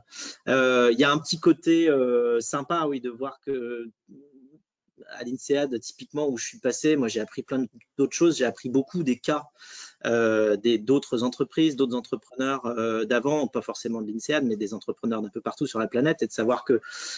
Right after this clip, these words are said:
bah, le projet que j'ai créé est pris comme un, comme un cas aussi, et qui est étudié à l'école. Euh, c'est, c'est, tu te dis, bon, bah, la boucle est bouclée. Je suis en train de renvoyer à la génération d'après, euh, ce que la génération d'avant m'avait appris, euh, d'une certaine manière,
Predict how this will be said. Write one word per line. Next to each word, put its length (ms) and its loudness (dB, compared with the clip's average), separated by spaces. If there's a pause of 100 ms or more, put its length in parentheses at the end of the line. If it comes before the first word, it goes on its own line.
(160)
bah, 140 0
le 40 0
projet 300 2
que 60 -2
j'ai 100 4
créé 320 4
est 60 2
pris 240 -2
comme 200 -2
un, 460 -2
comme 180 -8
un 100 -8
cas 320 -2
aussi, 440 -4
et 100 0
qui 280 -6
est 120 -8
étudié 540 0
à 80 -4
l'école. 400 2
Euh, 300 2
c'est, 260 -2
c'est, 260 -12 (160)
tu 120 -20
te 40 -20
dis, 120 -10
bon, 120 -8
bah, 120 -8
la 100 -12
boucle 220 -6
est 40 2
bouclée. 280 2
Je 60 0
suis 100 -10
en 60 -12
train 140 -6
de 60 -2
renvoyer 560 4
à 80 2
la 120 -2
génération 520 -4
d'après, 480 -4
euh, 240 -4
ce 100 -12
que 120 -2
la 100 -2
génération 400 -6
d'avant 220 -4
m'avait 180 -4
appris, 340 0
euh, 160 -6
d'une 160 -12
certaine 280 -6
manière, 320 0